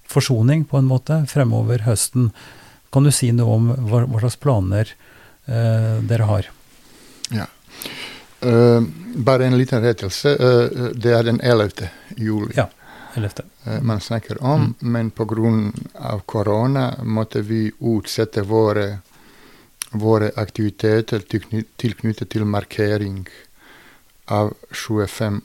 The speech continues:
Speaker 2: år siden folkemordet fant sted. Når jeg sier vi, så betyr det at den norske Helsingforskomiteen, der jeg jobber fra, eh, der jeg jobber.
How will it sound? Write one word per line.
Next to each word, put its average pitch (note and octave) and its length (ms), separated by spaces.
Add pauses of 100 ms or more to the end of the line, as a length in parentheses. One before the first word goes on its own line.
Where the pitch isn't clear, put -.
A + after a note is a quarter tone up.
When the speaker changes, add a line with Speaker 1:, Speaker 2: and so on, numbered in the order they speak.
Speaker 2:
år G#2 320 (140)
siden G2+ 640 (440)
folkemordet G2+ 840
fant G2+ 280
sted. C#3 540 (640)
Når A2+ 200
jeg G#2+ 160
sier A2 460
vi, D3 420 (120)
så G#2+ 680 (1200)
betyr A2 380
det G#2+ 300
at G#2 140
den G2+ 160
norske G#2 320
Helsingforskomiteen, G2+ 1120 (400)
der G#2 280
jeg G2+ 140
jobber G2+ 240
fra, - 260 (180)
eh, A2+ 220 (640)
der A2+ 160
jeg G#2+ 160
jobber. G#2+ 360